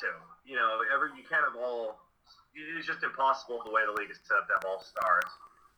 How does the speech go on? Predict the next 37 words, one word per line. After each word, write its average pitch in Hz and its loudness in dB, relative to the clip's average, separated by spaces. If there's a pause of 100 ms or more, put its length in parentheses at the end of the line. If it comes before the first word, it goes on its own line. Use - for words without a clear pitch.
(260)
So, 110 0
you 110 -4
know, 110 4
if 117 0
Swanson 135 0
is 120 -2
that 113 0
steady, 110 -8 (160)
steady 113 -10
hand, 104 2
you 110 -12
know, 101 -2
hitting 104 -6 (240)
high 104 10 (400)
two 104 -2
eighties, 101 -6
two - -12
ninety, 98 -2
fifteen, 101 -18
twenty 101 -2
home 98 -4
runs, 98 8 (640)
that's - -2
still - 4
a - -4
great 120 2
output 120 -2
from - -12
the 117 -16
shortstop, 117 2 (160)
especially - -4
at, 92 0
you 98 -8
know, 92 -6
rookie, 101 -12
rookie - -4
contract. 104 6